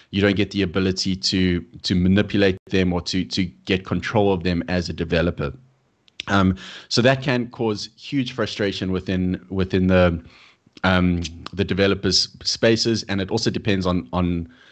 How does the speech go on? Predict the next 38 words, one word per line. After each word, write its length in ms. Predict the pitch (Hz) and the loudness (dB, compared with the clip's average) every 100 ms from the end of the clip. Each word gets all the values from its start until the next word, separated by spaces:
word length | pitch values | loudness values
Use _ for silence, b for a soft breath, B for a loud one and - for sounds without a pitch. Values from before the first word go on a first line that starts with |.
| B _ - | B _ -2
on 120 | 90 | -2
how 300 | 80 104 101 | 0 2 2
your, 540 | 95 92 90 87 85 | 2 0 0 -2 -4
your 200 | - 92 90 | -2 -2 -2
international 600 | 98 95 92 90 101 90 | -2 0 2 2 0 0
requirements, 800 | 90 - 95 92 90 87 - - | -2 0 2 2 0 -2 -4 -4
um, 320 | 90 87 87 87 | -2 0 0 -2
or 120 | 90 | -2
your, 220 | 87 87 | 0 -2
your 160 | 85 87 | 0 2
requirements 640 | 87 - 98 95 90 85 - | 2 2 2 4 2 -2 0
are 180 | 90 | 0
for, 460 | 87 - 95 90 85 | 0 -2 0 0 -2
for 180 | - 85 | -4 -4
how 160 | - 101 | 0 2
your, 400 | 95 92 87 85 b b - | 2 2 0 -4 b b -8
your 160 | 90 | -6
status 400 | 87 101 92 90 | -2 -2 -2 -4
codes 280 | - 90 82 | -2 -2 0
need 180 | 92 92 | -2 -2
to 140 | 92 | -4
be, 280 | 87 87 87 - 87 | -4 -2 -4 -4 -4
need 200 | 95 95 | 2 2
to 100 | 92 | 4
respond. 440 | 90 85 123 127 139 B B B | 2 4 4 4 4 B B B
We, 240 | 95 110 110 | 2 4 4
we 200 | 98 117 | 4 6
work 220 | 113 107 | 6 4
a 60 | 98 | 2
lot 240 | 98 92 | 0 0
with, 320 | 98 - - | -4 -6 -10
with 220 | 95 92 | -6 -4
an 120 | 92 87 | -2 -2
international 580 | 101 104 98 92 95 90 | -2 0 0 0 0 -2
S 160 | 92 | 0
E 80 | 101 | 0
O 80 | 98 | 0
team 440 | 95 98 95 90 | 0 0 0 0